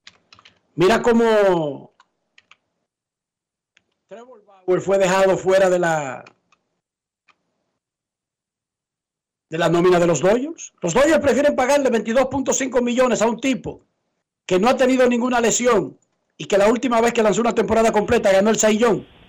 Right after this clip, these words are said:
y no tener ese problema arriba. En el caso de Ozuna, su contrato termina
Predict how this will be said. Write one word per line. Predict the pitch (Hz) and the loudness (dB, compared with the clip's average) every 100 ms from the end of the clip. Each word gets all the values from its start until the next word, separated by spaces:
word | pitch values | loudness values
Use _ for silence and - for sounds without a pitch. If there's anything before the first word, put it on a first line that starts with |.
| _ _ _ - | _ _ _ -8
y | 170 | -2
no | 202 | 0
tener | 208 202 | 0 2
ese | 196 202 | 2 0
problema | 185 185 196 | 0 0 2
arriba. | 180 202 262 277 - _ - - - - - - - - - - - - - - - - - | 0 -2 -4 -8 -10 _ -20 -20 -20 -20 -20 -20 -20 -14 -12 -12 -14 -20 -20 -20 -20 -14 -4
En | 208 | 0
el | 226 202 | 0 -2
caso | - 285 285 277 | 0 0 2 0
de | 240 | 0
Ozuna, | 226 - 202 185 170 | -2 -4 -4 -4 -4
su | - 208 | -8 -8
contrato | 254 220 202 190 160 170 185 - _ - _ - - | -6 -6 -2 -2 -4 -8 -14 -16 _ -20 _ -20 -4
termina | 185 170 196 247 214 180 170 | -2 0 0 0 0 0 -2